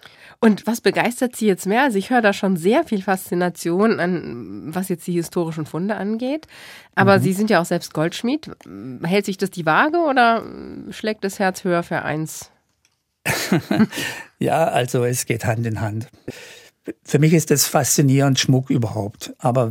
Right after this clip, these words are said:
Speaker 2: wenn mir das Schmuckstück irgendwas erzählt, es kann auch ein Anhänger sein oder ein Collier,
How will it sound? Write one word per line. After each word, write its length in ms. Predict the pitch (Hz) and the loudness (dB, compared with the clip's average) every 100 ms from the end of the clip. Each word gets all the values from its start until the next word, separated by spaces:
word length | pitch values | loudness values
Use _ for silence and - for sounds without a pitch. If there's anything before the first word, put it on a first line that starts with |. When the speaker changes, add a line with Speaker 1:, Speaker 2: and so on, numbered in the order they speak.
| 120 | 0
Speaker 2:
wenn 280 | 127 123 123 | 2 4 4
mir 260 | 123 123 | 2 2
das 160 | 113 117 | 2 0
Schmuckstück 420 | - 135 - 139 | 2 0 0 -4
irgendwas 360 | 120 123 113 - | -2 -2 -2 -4
erzählt, 360 | 110 165 165 | -4 -2 -2
es 120 | 117 - | -2 -2
kann 160 | - | 0
auch 160 | 110 - | 0 0
ein 100 | 123 | 0
Anhänger 420 | 147 156 135 107 | 2 4 4 2
sein 260 | - 117 113 | -2 -4 -2
oder 180 | 120 | -6
ein 120 | 123 - | -6 0
Collier, 500 | 156 151 123 110 | 2 2 0 -2